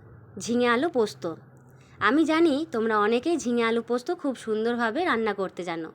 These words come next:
কিন্তু আমি এক সময় এই ঝিঙে আলু পোস্ত কীভাবে রান্না করতে হয় সেটাই জানতাম না, কারণ আমার বয়স তখন খুবই কম ছিল।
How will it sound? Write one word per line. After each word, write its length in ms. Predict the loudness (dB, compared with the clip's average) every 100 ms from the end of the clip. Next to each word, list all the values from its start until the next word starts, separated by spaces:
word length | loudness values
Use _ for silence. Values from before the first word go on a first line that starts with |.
| _ _ _ _ _ _ _ -20 -2
কিন্তু 340 | 2 4 4 0 -2 -10 _ _ -20 -20 -6
আমি 320 | -2 2 4 4 2
এক 140 | -6 -4
সময় 360 | -2 2 2 0
এই 140 | 0 -2
ঝিঙে 300 | 0 -2 0
আলু 180 | 0 -2
পোস্ত 240 | -4 -6 -8
কীভাবে 360 | -6 -2 -2 0
রান্না 300 | 0 0 0
করতে 240 | -2 -4 -2
হয় 140 | -2
সেটাই 320 | -2 -2 0 0
জানতাম 400 | 0 -2 -4 -6
না, 160 | -8 -12 -18 -20 -20 -4
কারণ 220 | 0 2 4
আমার 220 | 2 0 0
বয়স 280 | 0 0 -2
তখন 220 | -4 -2
খুবই 320 | -4 -4 -4 -2
কম 200 | 0 -2
ছিল। 220 | -2 -6